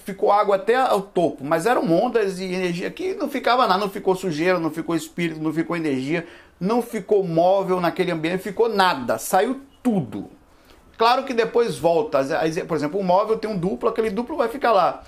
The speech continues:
mas o que era irradiação mental, vaza. Simplesmente irradiação mental sutil, aquela recente,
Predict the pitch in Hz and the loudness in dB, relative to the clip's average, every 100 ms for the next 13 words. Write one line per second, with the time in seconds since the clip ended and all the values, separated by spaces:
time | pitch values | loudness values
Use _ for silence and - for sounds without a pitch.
0 | - - 165 190 220 220 208 208 190 196 | -20 -4 -2 0 0 2 2 4 2 4
1 | 196 180 - 220 196 170 - 208 196 - | 2 2 0 0 0 0 2 0 -2 -10
2 | _ 120 156 165 107 110 - - _ - | _ 0 2 4 2 -4 -6 -10 _ -2
3 | - - 190 214 214 233 226 220 214 190 | -2 -2 -4 0 0 2 2 4 2 0
4 | 196 185 202 226 - - _ - - - | -2 0 2 2 0 -8 _ -20 -12 -6
5 | 233 - 208 214 151 156 175 175 196 - | -4 -4 0 2 2 2 2 2 2 0
6 | 185 151 - - | 0 0 -4 -14